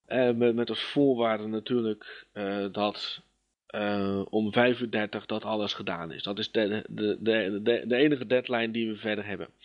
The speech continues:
Maar, eh, zola-, zolang alles verder gedaan is en we dus, eh, ja, om, om, om, om, ze zegt tussen vijf uur dertig en zes uur inderdaad weg kunnen,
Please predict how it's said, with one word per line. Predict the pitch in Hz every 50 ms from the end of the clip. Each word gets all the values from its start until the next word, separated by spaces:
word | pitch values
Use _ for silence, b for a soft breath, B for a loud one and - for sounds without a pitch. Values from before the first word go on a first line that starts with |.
| B B B B B B B B B _ _ _ _ _ _ _ _ _ _ _ _ _ _ _ _
Maar, | - 143 143 147 143 - - _ _ _ _ _ _ _ _ _ _ _ _ _ _ _
eh, | _ - 127 127 123 123 127 127 127 123 123 123 120 120 117 117 113 110 113 117 113 - - _ _ _
zola-, | - - - 151 147 131 117
zolang | 123 - 156 156 156 143 135
alles | 143 160 156 143 131 - - -
verder | - - 131 127 110 107
gedaan | - 107 87 113 110 123 147 156
is | 160 160 160 - - - - -
en | 117 117 120 117 117 113
we | 110 110
dus, | 107 110 104 98 - - - - -
eh, | 107 104 101 101 101 98 95 95 101 101 98 - - -
ja, | - - 92 98 98 95 92
om, | - - 98 95 90
om, | - 98 95 85
om, | - 104 101 95 104 101 95 -
om, | - 101 104 87 -
ze | - - 107 101
zegt | - - 117 110 107 -
tussen | 110 101 - 104 92
vijf | 110 110 107 104 101
uur | -
dertig | 104 104 101 107 -
en | 87 101
zes | 104 110 113 104 -
uur | 104 98 95 92
inderdaad | 101 95 98 95 92 85
weg | - 120 127 -
kunnen, | - - 120 117 113 113 131